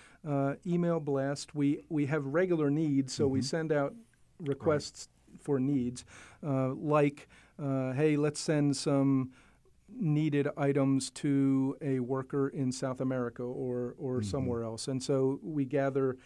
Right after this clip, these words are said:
Speaker 1: interest that way, and
Speaker 2: Right.
Speaker 1: we remind them that we're here. We're actually having the first, hopefully of many,
Speaker 2: Mm-hmm.
Speaker 1: sent conferences,
Speaker 2: Okay.
Speaker 1: uh, for the sent membership.
Speaker 2: Mm-hmm.
Speaker 1: Um, it's for others who might be interested, but,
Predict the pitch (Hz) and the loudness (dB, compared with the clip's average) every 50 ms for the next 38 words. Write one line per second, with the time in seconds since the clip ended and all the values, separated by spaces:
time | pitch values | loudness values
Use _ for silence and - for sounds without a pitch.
0 | - - _ - 160 147 - 139 135 127 - - 131 123 - - 156 151 - 143 | -20 -20 _ -2 -2 0 2 2 0 -2 -2 -6 -6 -6 -4 -6 -6 -4 -2 0
1 | 143 151 151 143 143 143 135 135 131 131 131 131 127 127 123 127 123 131 131 - | 2 2 2 4 4 4 4 4 2 2 0 0 0 2 0 0 0 -2 -4 -4
2 | 139 123 123 127 117 110 - - - - - - 151 143 160 190 190 - 202 175 | -4 -2 0 0 -2 -2 -6 -12 -20 -20 -12 -4 0 2 2 2 2 2 0 2
3 | 156 143 127 165 196 156 160 156 151 156 151 147 139 127 135 135 131 127 127 - | 2 0 -2 -4 -4 -2 0 0 2 0 0 0 -2 -2 -2 -2 -2 -2 -4 -6
4 | - 180 180 185 180 180 - - - - - - - _ _ _ _ _ _ - | -2 0 2 2 0 0 -4 -12 -14 -18 -20 -20 -20 _ _ _ _ _ _ -20
5 | _ _ _ _ - 131 131 160 156 156 - 143 139 135 127 120 - 135 131 135 | _ _ _ _ -14 -6 -6 -6 -4 -4 -4 -2 -2 -2 -2 -2 -2 -2 0 0
6 | 139 131 123 127 151 170 - - 123 113 107 101 107 120 151 160 156 151 151 - | 0 0 0 0 -2 -4 -6 -6 -6 -6 -4 -4 -4 2 2 4 4 2 0 -6
7 | - - 151 151 143 - 143 127 127 - 131 131 143 170 - - - - 117 147 | -4 -2 0 0 0 -2 -2 -4 -4 -2 -4 -4 -4 -6 -8 -14 -10 -4 -4 -4
8 | - - 143 135 135 131 131 131 131 127 - - - - 190 196 202 202 202 170 | -2 0 0 0 0 0 0 0 -2 -4 -6 -8 0 2 4 6 6 6 4 2
9 | 185 175 151 - - - 175 170 170 170 - 160 156 160 156 131 120 - - - | 0 -4 -4 -4 -4 -4 -2 -2 -2 -4 -4 -2 -2 -2 0 -2 -4 -6 -6 -10
10 | - - - - 98 85 101 151 170 147 139 131 135 131 127 131 165 196 185 185 | -10 -12 -12 -14 -14 -12 -10 -8 -4 -2 -2 0 0 0 -2 -2 -2 -2 -2 -2
11 | - - 214 196 190 - 165 160 165 175 170 165 170 - 175 170 156 156 156 151 | -2 -2 0 0 0 2 0 2 2 4 2 2 2 2 0 2 2 0 0 0
12 | - 156 147 147 151 143 - 143 135 - 151 143 139 139 - 143 139 139 | 0 0 0 2 0 0 -2 -4 -4 0 0 0 0 2 0 0 0 0